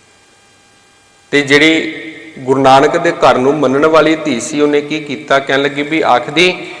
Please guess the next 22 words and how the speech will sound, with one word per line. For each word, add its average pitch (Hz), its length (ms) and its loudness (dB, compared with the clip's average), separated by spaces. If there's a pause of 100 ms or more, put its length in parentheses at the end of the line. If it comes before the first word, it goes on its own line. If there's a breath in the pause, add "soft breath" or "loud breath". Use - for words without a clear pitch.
(180 loud breath)
ਵੀ, 151 160 -2
"ਏਦਾਂ 139 340 2
ਕਰੀਏ 160 380 -2
ਵੀ 175 140 -6
ਪਹਿਲਾਂ 156 400 2
ਜਿਹੜਾ 156 240 2
ਚੌਂਕਾ 151 540 0
ਹੈ, 160 280 -6
ਚੌਂਕੇ 139 320 -2
ਨੂੰ 151 120 -2
ਚੰਗੀ 139 340 -6
ਤਰ੍ਹਾਂ 143 240 -4
ਸਾਫ਼ 139 400 -2
ਕਰ 139 140 -2
ਲਵਾਂ, 139 240 -2
ਲਿਪ 135 320 0
ਲਵਾਂ, 139 300 -2 (680)
ਕਿਉਂ 135 260 0
ਅਸੀਂ 143 200 -6
ਨੀਵੀਂ 131 380 -2
ਜਾਤ 123 300 0
ਵਾਲੇ, 120 300 -4